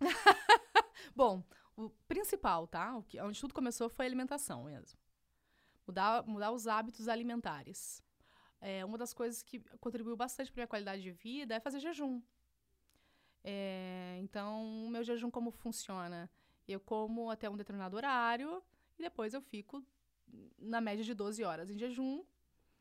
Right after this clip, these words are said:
E isso contribuiu bastante pra mim, deixou, me, me deu mais energia, é, até pra fazer atividade física, inclusive, pra pensar melhor e tal. Então, isso, essa é uma das coisas.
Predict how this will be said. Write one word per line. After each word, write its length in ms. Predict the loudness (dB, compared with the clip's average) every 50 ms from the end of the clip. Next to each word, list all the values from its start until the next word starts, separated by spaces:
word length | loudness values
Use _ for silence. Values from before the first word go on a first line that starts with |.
| -20 _ _ _
E 1120 | -8 -6 -4 -4 -4 -4 -4 -4 -4 -6 -6 -6 -6 -6 -6 -8 -8 -8 -8 -10 -10 -12 -10 -8
isso 160 | -8 -6 -4
contribuiu 320 | -4 -4 -4 -4 -4 -2 0
bastante 500 | 0 0 0 -2 -4 -4 -4 -4 -4 -6
pra 100 | -6 -6
mim, 80 | -6
deixou, 260 | -6 -6 -8 -8 -10 -10 -10
me, 380 | -10 -10 -10 -10 -12 -14 -14 -10
me 140 | -8 -6 -4 -4
deu 80 | -2 -2
mais 160 | -2 -2 -2
energia, 960 | -2 -2 -2 -4 -4 -4 -4 -4 -4 -4 -4 -2 -2 -2 -2 -2 -2 -2 -4 -8 -14 -20 -20 -20 -20 _ _ -14
é, 920 | -10 -8 -6 -6 -4 -4 -4 -6 -6 -6 -6 -6 -8 -8 -8 -10 -10 -12 -12
até 160 | -10 -8 -8 -6
pra 80 | -4
fazer 140 | -4 -4 -4
atividade 320 | -4 -4 -4 -4 -4 -4 -6
física, 320 | -8 -10 -10 -10 -10 -12
inclusive, 680 | -12 -10 -10 -10 -8 -8 -8 -10 -10 -12 -14 -18 -20 -20 _ _ _ _ _ _ _ _ _ _ -10
pra 100 | -8 -6 -6
pensar 300 | -6 -6 -4 -2 -2 -2
melhor 760 | 0 0 0 0 2 2 2 2 0 0 0 -2 -2 -4 -6 -8 _ _ _ _ _ -10
e 100 | -10 -8
tal. 340 | -8 -8 -8 -8 -10 -12 -16 _ _ _ _ _ _ _ -10
Então, 380 | -8 -6 -6 -4 -4 -2 -2 -4
isso, 140 | -4 -4 -4
essa 220 | -4 -4 -2 -2
é 20 | -2
uma 120 | -2 -2
das 140 | -2 -4 -6
coisas. 520 | -6 -8 -6 -6 -6 -8 -8 -10 -12 -12